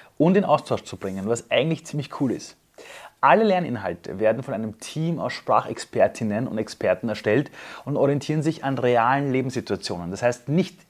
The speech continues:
irgendwas Theoretisches, sondern aus der echten Welt. Und es gibt Dialogübungen und eine Spracherkennungssoftware und damit kann man wirklich sehr alltagsnah die Sprache lernen. Damit kann man die Aussprache trainieren,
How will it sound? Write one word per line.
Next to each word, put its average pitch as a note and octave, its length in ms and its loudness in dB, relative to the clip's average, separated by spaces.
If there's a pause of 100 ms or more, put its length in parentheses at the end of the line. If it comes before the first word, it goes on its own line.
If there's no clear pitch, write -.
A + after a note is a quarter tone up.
irgendwas F3+ 340 2
Theoretisches, C#3 540 0 (160)
sondern C#3 180 0
aus - 60 -12
der C3+ 100 0
echten C3 260 -4
Welt. - 300 -6 (540)
Und D3+ 400 2
es - 160 -4
gibt G#3+ 180 -2
Dialogübungen C3+ 880 4 (320)
und C#3 100 -4
eine C#3+ 120 0
Spracherkennungssoftware A2+ 1080 0
und A#2+ 160 -2
damit C3+ 380 -2
kann D3 340 0
man E3+ 320 2 (220)
wirklich E3+ 840 2
sehr B2+ 520 2
alltagsnah A2 720 -2
die B2+ 100 -8
Sprache - 340 0
lernen. F#2+ 300 -6 (600)
Damit C3 200 -2
kann C3 100 -4
man G#2 100 0
die G#2 60 2
Aussprache C3 380 4
trainieren, B2 480 -4